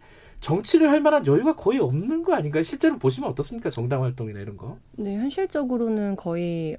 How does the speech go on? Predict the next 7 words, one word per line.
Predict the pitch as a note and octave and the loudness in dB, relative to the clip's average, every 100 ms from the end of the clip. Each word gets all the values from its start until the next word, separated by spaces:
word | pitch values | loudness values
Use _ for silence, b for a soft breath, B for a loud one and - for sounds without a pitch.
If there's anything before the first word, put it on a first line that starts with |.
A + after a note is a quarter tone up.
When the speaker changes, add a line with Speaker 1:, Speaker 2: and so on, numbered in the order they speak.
| - | -10
Speaker 2:
없다고 | - - A#3+ A#3 | -12 -8 -4 -4
볼 | F#3 F3 | -4 -4
수 | E3 - | -6 -8
있-, | D3 - | -8 -6
없고요. | F#3 - C4+ F3 F3+ D#3 D3 | -6 -2 -2 0 -2 -4 -4
Speaker 1:
음. | C#3 C3 C3 B - | -4 -4 -8 B -8
Speaker 2:
그리고 | G#3 G3+ G#3 G3+ G3 F#3 E3 | -4 -2 0 0 2 0 -2